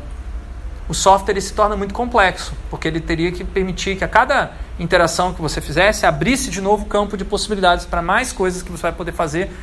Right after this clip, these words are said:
mais coisas, a cada, uma árvore, né? Cada vez que você abre numa árvore de decisão, é, mais um galho,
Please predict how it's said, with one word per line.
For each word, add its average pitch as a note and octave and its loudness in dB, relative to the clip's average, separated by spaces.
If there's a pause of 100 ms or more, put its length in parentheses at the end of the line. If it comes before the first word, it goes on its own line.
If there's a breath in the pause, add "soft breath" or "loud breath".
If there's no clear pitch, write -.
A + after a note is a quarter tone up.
(180 loud breath)
mais F3+ 2
coisas, F3+ -2
a E3 2
cada, A3+ 4 (140)
uma F#3 4
árvore, E3+ 2
né? A3+ -6 (800)
Cada G3+ 2
vez G#3 -2
que - -6
você A3 2
abre F#3+ 6
numa F3 0
árvore E3+ 2
de D3 -4
decisão, E3 -4 (340 loud breath)
é, D3 2
mais D#3 2
um E3+ -4
galho, F3+ 6